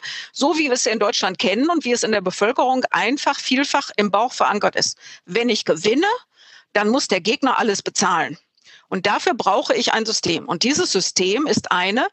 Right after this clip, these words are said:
gesetzlich geregelte Gebührenordnung, bei der ich im Vorhinein sehr transparent sagen kann, das ist der voraussichtliche Wert und das wird an Gebühren dabei rumkommen. Und wenn der Prozess so gelaufen ist,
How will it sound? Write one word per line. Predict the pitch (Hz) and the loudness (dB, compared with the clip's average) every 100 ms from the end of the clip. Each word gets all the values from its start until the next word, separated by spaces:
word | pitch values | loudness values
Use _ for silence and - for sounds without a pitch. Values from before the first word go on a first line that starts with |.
| - - - | -8 -18 -4
gesetzlich | 196 202 - 294 - | 0 0 0 -2 0
geregelte | 196 196 240 254 180 | 0 2 0 0 -2
Gebührenordnung, | 156 196 254 320 240 269 349 370 | -2 0 2 2 2 0 0 0
bei | 254 | 0
der | 214 | 0
ich | 208 | 0
im | - | 0
Vorhinein | 196 302 359 311 233 226 | 0 2 2 2 2 0
sehr | 202 254 | 0 -2
transparent | - 233 - 202 165 175 | -2 -2 0 0 0 -2
sagen | - 196 269 | 0 0 0
kann, | 330 330 359 - - - _ | 0 0 0 -6 -16 -20 _
das | 233 - | 0 0
ist | - | 0
der | 202 | 0
voraussichtliche | 196 180 190 185 - 180 180 165 | 0 0 0 0 -2 0 0 0
Wert | 196 226 349 | 0 0 2
und | 226 - | 0 0
das | 233 | 0
wird | 233 | 2
an | 185 | 2
Gebühren | 185 175 233 208 | 0 2 2 2
dabei | 175 165 | 2 2
rumkommen. | 180 233 294 285 285 302 | 2 0 2 2 2 0
Und | 226 | 0
wenn | 196 | 0
der | 202 | 0
Prozess | 190 190 - 190 | 0 0 0 0
so | 185 | 0
gelaufen | 170 165 156 233 254 | 2 2 2 2 0
ist, | 302 - | 0 -2